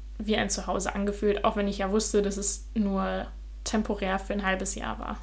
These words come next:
Übrigens gab's in dem Wohnheim dann auch neben der Küche noch ein Wohnzimmer und als ich eingezogen bin in das Wohnheim, da hat eigentlich niemand dieses Wohnzimmer benutzt. Das war so ein bisschen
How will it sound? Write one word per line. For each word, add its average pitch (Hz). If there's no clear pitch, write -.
Übrigens 262
gab's 226
in 233
dem 208
Wohnheim 220
dann 202
auch 202
neben 233
der 202
Küche 269
noch 208
ein 190
Wohnzimmer 320
und 214
als 220
ich 170
eingezogen 262
bin 233
in 226
das 214
Wohnheim, 220
da 196
hat 208
eigentlich 208
niemand 240
dieses 196
Wohnzimmer 233
benutzt. 214
Das 208
war 196
so 190
ein 190
bisschen 208